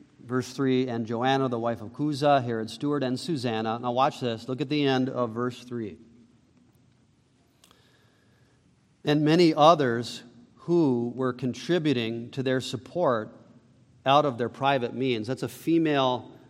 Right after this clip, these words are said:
uh, pronoun there. The word who is, it's a, it's a feminine pronoun. There were many women <laughs> here.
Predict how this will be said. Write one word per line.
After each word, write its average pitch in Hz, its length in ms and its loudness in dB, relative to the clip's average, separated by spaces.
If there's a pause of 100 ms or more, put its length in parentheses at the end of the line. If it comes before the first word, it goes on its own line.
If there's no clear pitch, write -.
(180)
uh, 117 280 -2 (280)
pronoun 139 540 0
there. 117 220 -4
The 117 100 -6
word 117 260 -4 (120)
who 139 300 -2
is, 110 200 -8
it's 131 180 -12
a, 117 120 -4
it's 110 160 -10
a 113 100 -6
feminine 120 800 0
pronoun. 127 500 -2
There 139 160 -2
were 135 140 -2
many 135 320 -2
women 127 520 -2 (380)
<laughs> - 1200 -20
here. 113 320 -8